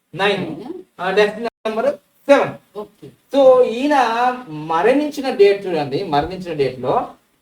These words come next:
Speaker 1: మరణించిన date of death లో జూలై ట్వంటీ, నైన్టీన్ సెవెంటీ త్రీ. ఇది టూ and టూ సూపర్ కోడ్, కానీ ఇక్కడ నైన్ కు ఏమి పడదు అంటే, నైన్ కు ఏం పడదు చూడండి, ఈ నైన్ కు పడని నంబర్ రెండు నంబర్ పడదు,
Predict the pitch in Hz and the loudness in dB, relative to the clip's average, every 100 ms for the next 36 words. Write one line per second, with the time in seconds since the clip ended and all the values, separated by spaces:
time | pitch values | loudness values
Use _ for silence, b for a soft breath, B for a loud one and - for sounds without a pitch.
0 | _ 131 135 151 214 262 277 262 233 208 | _ -8 -2 0 2 2 0 -6 -8 -6
1 | 175 208 233 226 185 190 190 165 139 185 | 0 2 2 0 -2 -6 -4 -2 -2 -2
2 | 262 _ _ 143 202 240 262 214 156 139 | -6 _ _ -2 2 4 4 0 -2 -6
3 | 147 139 - 156 180 220 - 175 165 165 | -8 -12 -12 -6 -4 -6 -6 -8 -8 -4
4 | - - - _ _ _ _ _ 214 277 | 0 0 0 _ _ _ _ _ -6 -6
5 | - 214 247 277 285 247 254 247 233 254 | -2 0 2 0 -2 -4 -4 -6 -8 -6
6 | 254 233 240 214 - - 175 214 277 254 | -4 2 2 2 -6 -12 -10 -6 -6 -6
7 | 247 233 226 185 214 269 262 202 214 233 | -2 0 0 -2 -6 -6 0 2 4 2
8 | 170 214 269 233 233 226 226 180 170 247 | 2 2 2 2 2 2 0 -2 -4 -6
9 | 180 185 233 208 208 190 185 180 147 123 | -4 -4 -2 -2 -2 -2 -4 -4 -4 -2
10 | 202 - _ _ _ _ _ _ _ _ | -2 -2 _ _ _ _ _ _ _ _
11 | - 196 185 175 202 254 247 147 - - | -4 -2 0 0 0 -2 -4 -6 -6 -8
12 | - _ _ - 196 254 254 214 - 131 | -14 _ _ 0 0 2 0 -2 -4 -6
13 | 131 135 165 196 196 202 202 185 190 202 | -6 -6 -4 -4 -2 -2 0 -2 -4 -6